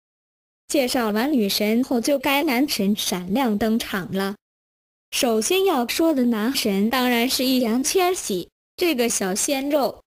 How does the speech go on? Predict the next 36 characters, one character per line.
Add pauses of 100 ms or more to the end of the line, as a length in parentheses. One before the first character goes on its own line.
(160)
看
得
阿
美
都
忍
不
住
要
老
牛
吃
嫩
草
了。 (300)
来
看
看
我
们
的
大
帅
喜， (720)
易
烊
千
玺
最
近
思
美
人
的
造
型，